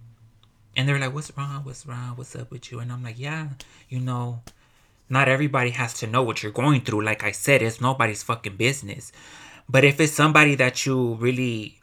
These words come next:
are close to and someone you trust, you can let everything out, you know? If it's somebody, like, let's say,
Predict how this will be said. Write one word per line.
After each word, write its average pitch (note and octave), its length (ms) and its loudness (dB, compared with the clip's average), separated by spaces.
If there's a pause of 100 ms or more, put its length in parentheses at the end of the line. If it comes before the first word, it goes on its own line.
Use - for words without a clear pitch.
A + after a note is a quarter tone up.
are A#2 140 -2
close D3 460 4
to G#2+ 480 -6
and A#2 160 -2
someone C3 260 -2
you A2 140 -6
trust, C3+ 540 2
you B2+ 100 -2
can D3+ 160 0
let C3 160 0
everything A#2 480 0
out, G2+ 160 -12
you A2+ 80 -6
know? A2 180 -8 (200)
If C#3 160 4
it's D#3+ 120 2
somebody, D#3+ 480 4
like, A#2+ 260 -4
let's A#2+ 140 -6
say, A#2 380 -4